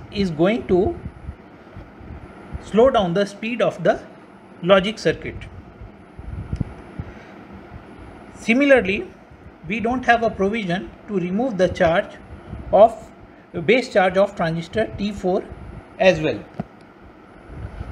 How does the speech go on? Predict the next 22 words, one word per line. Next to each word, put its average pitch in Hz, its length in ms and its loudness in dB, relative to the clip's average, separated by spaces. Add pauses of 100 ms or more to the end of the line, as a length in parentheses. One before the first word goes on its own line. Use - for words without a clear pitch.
(580)
Another 269 420 6
observation, 156 720 0 (880)
the 196 120 6
input 214 380 -4
stage 170 480 -4 (240)
is 175 200 0
made 214 260 2
of 196 180 4
transistor 185 500 -4
T 220 220 -8
one 185 240 -2 (400)
and 190 340 0
T 226 200 -4
two. 170 200 0 (760)
They 226 140 6
are 214 120 6
the 180 300 0 (580)
mosfet 180 480 0
transistor, 151 600 -4 (500)
and 196 200 2
it 220 140 -2
offers 175 540 0